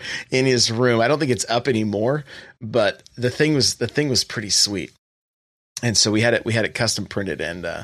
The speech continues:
um, I, I, a friend of ours, actually, shout out to, to Nosmosis. Uh, he, he printed it for him 'cause he was way into, uh,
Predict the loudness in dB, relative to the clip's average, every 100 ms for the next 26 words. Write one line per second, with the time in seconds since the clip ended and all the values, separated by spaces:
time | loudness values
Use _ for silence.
0 | -16 -20 _ _ -6 -6 -4 -4 -2 -2
1 | -2 -2 -2 -6 0 2 2 2 0 0
2 | 2 0 -2 2 4 4 2 4 2 2
3 | 0 2 2 2 2 2 2 0 2 0
4 | -2 -6 -10 -8 -8 -6 -4 -4 -2 -2
5 | 0 0 0 0 -2 -2 -2 -2 -2 0
6 | 2 -2 -6 2 4 4 4 2 0 0
7 | -2 -2 -2 -2 -2 -2 -4